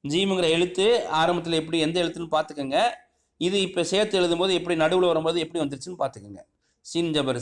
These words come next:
ச, ஜீம் ஜபர் ஜ, ச ஜ,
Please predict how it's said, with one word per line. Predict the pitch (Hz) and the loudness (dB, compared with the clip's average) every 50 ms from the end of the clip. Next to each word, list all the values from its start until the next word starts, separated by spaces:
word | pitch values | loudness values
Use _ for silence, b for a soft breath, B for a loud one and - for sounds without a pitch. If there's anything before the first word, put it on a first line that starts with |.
| 120 - | -2 0
ச, | 131 127 131 147 180 226 233 - - _ _ _ _ _ _ _ _ _ _ _ _ _ _ - | 2 2 4 4 4 2 0 -4 -10 _ _ _ _ _ _ _ _ _ _ _ _ _ _ -16
ஜீம் | 131 131 131 156 180 190 190 180 | -14 -8 -4 -2 0 0 0 0
ஜபர் | 160 156 139 151 160 170 160 139 120 117 | 0 2 2 2 2 2 0 -2 -2 0
ஜ, | 143 151 156 147 117 - - - - - - - - | 2 4 4 4 2 0 -4 -12 -16 -14 -12 -6 0
ச | 147 143 151 165 175 170 147 131 123 117 117 | 2 4 4 6 4 4 2 0 -6 -6 -2
ஜ, | 143 151 156 160 151 | 2 4 4 4 4